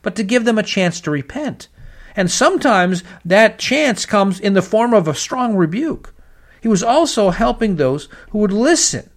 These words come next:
to see their sinfulness and repent and be forgiven. We have to learn as Christians to stick with it,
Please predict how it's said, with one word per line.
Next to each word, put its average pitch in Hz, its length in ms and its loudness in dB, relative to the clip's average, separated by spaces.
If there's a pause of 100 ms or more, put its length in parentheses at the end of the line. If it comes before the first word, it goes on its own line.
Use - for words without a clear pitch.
(360)
to 180 100 -2
see 269 300 0
their 233 160 4
sinfulness 165 680 -4 (320)
and 143 120 -6
repent 180 600 -4
and 127 140 -8
be 139 120 -6
forgiven. 123 500 -10 (1600)
We 170 100 2
have 233 160 2
to 233 120 0
learn 180 300 2
as 135 220 -4
Christians 127 580 -6
to - 120 -8
stick - 500 -6
with 165 200 -2
it, 101 200 -14